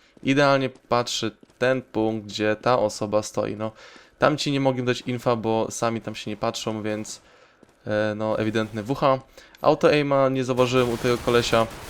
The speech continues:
ale W H ma na sto procent. W poprzedniej rundzie tylko locker się odpalił, tutaj jak widać, e, właśnie ten jego mość włączył cheaty. No i cóż, no, kolejni cheaterzy w grze, nawet tym razem w mojej grze,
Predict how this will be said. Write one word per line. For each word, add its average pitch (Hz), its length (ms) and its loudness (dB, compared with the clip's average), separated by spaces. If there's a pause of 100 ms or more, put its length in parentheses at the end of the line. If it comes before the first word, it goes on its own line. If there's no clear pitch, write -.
(200)
ale 113 260 2
W 110 140 -6
H 110 200 -4
ma 104 220 -2
na 110 240 -4
sto - 180 -4
procent. 117 480 -4 (320)
W 110 80 -6
poprzedniej 120 340 0
rundzie 117 380 0 (100)
tylko 120 260 0
locker 117 320 2
się 117 100 -4
odpalił, 113 380 -2
tutaj 110 220 -4
jak 104 140 -4
widać, 107 360 -2 (340)
e, 104 580 -2
właśnie 107 400 -6
ten 110 280 -4
jego 113 220 0
mość 110 380 -4 (280)
włączył 110 480 -4
cheaty. 107 280 -4 (640)
No 180 100 2
i 202 80 2
cóż, 226 360 2
no, 110 220 2 (100)
kolejni 151 260 -2
cheaterzy 139 400 0
w 131 40 -8
grze, 117 340 0 (160)
nawet 113 400 -6
tym 120 180 -2
razem 117 300 0
w 107 60 -10
mojej 110 360 2
grze, 104 320 -2